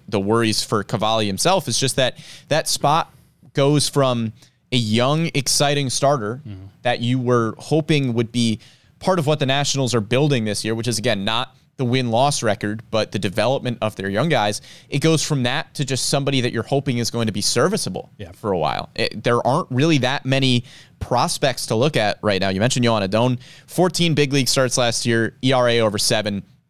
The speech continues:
Speaker 1: He was not ready last year.
Speaker 2: Mm-hmm.
Speaker 1: Maybe he'll be ready this season. Cole Henry, don't really know what's up with Cole Henry.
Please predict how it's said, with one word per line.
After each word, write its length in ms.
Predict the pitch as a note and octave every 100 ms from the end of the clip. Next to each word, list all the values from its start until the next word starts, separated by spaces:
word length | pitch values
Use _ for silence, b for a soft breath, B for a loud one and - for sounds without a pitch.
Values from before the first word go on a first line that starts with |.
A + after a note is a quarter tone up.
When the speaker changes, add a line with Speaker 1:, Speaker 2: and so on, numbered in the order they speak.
| _
Speaker 1:
He 140 | - C3+
was 120 | C3+
not 180 | B2+ B2
ready 220 | A2+ A#2
last 340 | A2 G#2 - A2
year. 220 | G2 G2
Speaker 2:
Mm-hmm. 160 | G#2+
Speaker 1:
Maybe 260 | G#2 A2+ B2
he'll 120 | A#2
be 120 | A2
ready 180 | G2+ G2
this 160 | G2 G#2
season. 400 | - F#2+ F#2 F#2 B B B B
Cole 200 | - E3+
Henry, 380 | C#3 E3 G#3+ B3 - _ _ _ _ -
don't 120 | D3+
really 140 | F#3 F3
know 100 | F3
what's 180 | F3
up 140 | F3 F3
with 100 | E3
Cole 180 | D#3+ D#3+
Henry. 440 | D3+ E3 A2 C3+